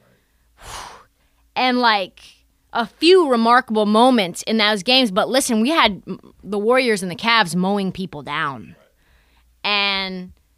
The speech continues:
those couple of series where it was Cleveland, Golden State, and Golden State and O K C, like, that was it. That was the only good parts of that playoffs.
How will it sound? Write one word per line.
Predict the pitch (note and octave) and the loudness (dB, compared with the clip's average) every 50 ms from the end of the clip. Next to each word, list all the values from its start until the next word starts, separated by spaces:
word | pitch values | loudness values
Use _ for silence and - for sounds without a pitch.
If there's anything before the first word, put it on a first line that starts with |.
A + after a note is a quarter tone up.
| _ _ _ _ _ | _ _ _ _ _
those | - F#3+ A#3 C4+ C#4+ D#4 D#4+ - - - - - _ _ | -8 -2 2 2 2 2 0 -4 -6 -6 -8 -10 _ _
couple | - - C#4+ C4+ C4 C4+ C#4 C#4 | -4 -2 -2 0 0 -2 -2 0
of | B3+ A#3 G3+ | -2 -2 -2
series | - - C#4 C4+ C#4 C#4+ C#4+ C#4+ C#4 B3+ | -6 -4 -2 -2 -2 -2 -2 -4 -6 -6
where | A#3+ A3+ | -4 -6
it | G3 | -6
was | F3+ G3 F#3 | -6 -8 -14
Cleveland, | - - - C#4 C#4 B3 B3+ B3 A3+ | -14 -12 -10 -8 -6 -4 -4 -4 -2
Golden | A3+ B3 A#3+ A3+ A3 | -2 -2 -2 -2 -6
State, | - - - C4 B3+ B3+ C4 B3+ - | -8 -8 -6 -4 -2 -2 -2 -2 -4
and | A3+ F#3+ | -4 -4
Golden | A3+ A#3+ B3 A#3+ | -4 -4 -4 -4
State | - - C4 A#3+ | -4 -4 -4 -2
and | A#3 A3+ | -2 -2
O | A3+ | -2
K | A3 B3 A3 | -2 -4 -6
C, | A3 - C#4 C#4 - _ _ _ _ - | -6 -6 -8 -10 -10 _ _ _ _ -10
like, | F#3+ G#3 E3+ | -10 -10 -4
that | F#3+ B3+ C#4+ F4+ A4 | 0 2 2 2 2
was | G#4+ F4+ A3+ | 0 -2 -2
it. | B3 D#4+ E4+ - - - - _ _ - | -2 -2 -2 -2 -4 -10 -20 _ _ -6
That | - A3+ | -4 -2
was | C4 B3 | 0 2
the | C#4 | 2
only | C4+ C#4+ D#4 D#4 D4 C4+ | 2 2 2 0 -2 -2
good | G#3+ F#3 A3 C4 C4+ A#3 G#3+ | -4 -2 -2 -2 -2 -2 -4
parts | - - A#3 A#3+ A#3 - - - - | -4 0 0 2 0 0 -2 -8 -10
of | G#3+ F3+ | -6 -2
that | F#3+ G#3 G#3+ G#3+ - - _ _ _ _ _ _ _ _ _ - | 0 2 2 2 2 -2 _ _ _ _ _ _ _ _ _ -12
playoffs. | - - A#3 A#3 A3+ F3+ - - - - - - | -6 -2 -2 0 0 -2 -6 -8 -12 -20 -20 -20